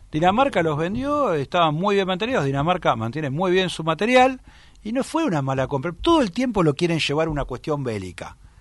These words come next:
A ver, no es una, es como cuando hablan del, el, quieren comprar un buque italiano de hace treinta años que es un multipropósito de, de, para infantería de marina. Muchachos, estamos usando para llevar combustible a la Antártida un rompehielos.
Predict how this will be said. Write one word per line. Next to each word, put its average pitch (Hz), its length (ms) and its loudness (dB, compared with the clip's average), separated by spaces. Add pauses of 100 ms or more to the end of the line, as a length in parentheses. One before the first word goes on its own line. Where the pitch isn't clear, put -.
(1040)
A 156 120 4
ver, 165 280 6 (880)
no 294 200 2
es 302 260 4
una, 151 120 -4
es 202 120 -6
como 233 200 0
cuando 214 200 2
hablan 247 200 0
del, 160 240 -4
el, 143 320 -4
quieren 214 240 -2
comprar 180 240 0
un 180 140 2
buque 190 220 -2
italiano 170 460 0
de 160 80 -2
hace 151 180 -4
treinta 170 400 2
años 214 220 2
que - 60 -8
es - 100 -8
un 147 80 -2
multipropósito 143 840 -2
de, 117 260 -4 (260)
de, 127 140 -4
para 127 260 -4
infantería 135 420 -2
de 147 80 0
marina. 127 340 -4 (420)
Muchachos, 180 560 -2 (160)
estamos 277 400 0
usando 143 400 2
para 131 180 0
llevar 220 280 2
combustible 170 420 -2
a 175 40 0
la 151 60 0
Antártida 208 580 2 (440)
un 254 160 6
rompehielos. 170 1040 6